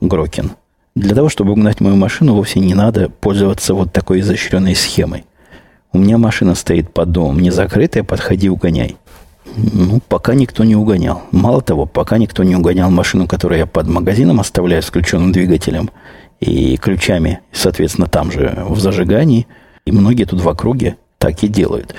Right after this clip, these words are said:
Ну, зимой это удобно, чтобы кондиционер не выключать. То есть, наоборот, летом удобно, чтобы кондиционер не выключать, зимой, чтобы машина не остыла. Ну, а возвращаясь к сути вопроса, а, собственно, куда она угонит?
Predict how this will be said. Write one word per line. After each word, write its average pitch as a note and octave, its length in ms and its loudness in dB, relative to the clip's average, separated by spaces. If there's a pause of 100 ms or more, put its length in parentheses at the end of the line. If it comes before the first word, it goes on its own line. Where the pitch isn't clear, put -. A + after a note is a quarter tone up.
(180)
Ну, B2 120 2
зимой G#2+ 340 2
это A2 120 -2
удобно, G2 320 0
чтобы - 300 -2
кондиционер F2+ 560 0
не C2+ 100 2
выключать. - 640 -2 (220)
То - 80 0
есть, - 140 -2
наоборот, F2+ 380 0
летом F#2+ 280 2
удобно, E2 280 0
чтобы E2 260 -2
кондиционер F#2 520 0
не C3 140 2
выключать, G#2 480 -2 (420)
зимой, G2 300 2
чтобы F2+ 240 -2
машина F2 360 2
не F2 160 2
остыла. - 520 -2 (760)
Ну, E2 320 0
а F2+ 80 0
возвращаясь G#2 400 0
к - 80 -14
сути D3 200 0
вопроса, A2+ 420 0
а, - 40 -2
собственно, - 300 -4
куда G#2 280 0
она D#2+ 140 -2
угонит? E2+ 520 -2